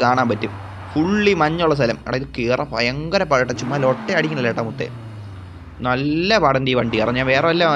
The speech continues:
വണ്ടി എടുത്തുകൊണ്ട് വന്നാൽ മതിയായിരുന്നു. ഞാൻ ഇത്രയ്ക്ക് സീനാണെന്ന് വിചാരിച്ചില്ല.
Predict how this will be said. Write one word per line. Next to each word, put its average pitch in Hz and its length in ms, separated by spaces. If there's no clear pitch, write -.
വണ്ടി 143 200
എടുത്തുകൊണ്ട് 147 260
വന്നാൽ 139 160
മതിയായിരുന്നു. 107 340
ഞാൻ 143 140
ഇത്രയ്ക്ക് 196 400
സീനാണെന്ന് 170 360
വിചാരിച്ചില്ല. 127 500